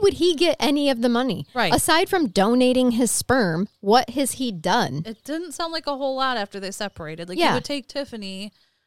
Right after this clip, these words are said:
Speaker 2: but he wasn't even there when the twins were born.
Speaker 1: Right. And I'm sure he couldn't bother himself with a t-, a child that has twenty-four hour care needs.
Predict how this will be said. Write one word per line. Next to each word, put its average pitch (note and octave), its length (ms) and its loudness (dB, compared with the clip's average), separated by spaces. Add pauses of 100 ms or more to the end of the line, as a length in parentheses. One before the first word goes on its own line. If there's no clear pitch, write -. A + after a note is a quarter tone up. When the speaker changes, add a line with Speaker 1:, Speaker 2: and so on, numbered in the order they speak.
(160)
Speaker 2:
but G#3+ 100 -14
he A#3 40 -4
wasn't B3 260 -6
even B3 200 -8
there A3 280 -4
when G#3+ 140 -6
the G3+ 100 -6
twins G#3+ 360 -8
were F3+ 120 -8 (160)
born. G3+ 180 -6
Speaker 1:
Right. F3 420 0
And B3 120 2
I'm A3 140 4
sure A#3 280 0
he G#3+ 160 -4
couldn't F#3+ 280 -4
bother F3+ 320 0
himself E3+ 380 -4
with D#3+ 160 -8
a - 40 -12
t-, - 200 -16
a F#3 100 -2
child D#3+ 440 -4
that E3 140 -4
has D#3+ 280 -4
twenty-four D#3 600 -8
hour C#3 220 -4
care - 280 -6
needs. A#2+ 500 -10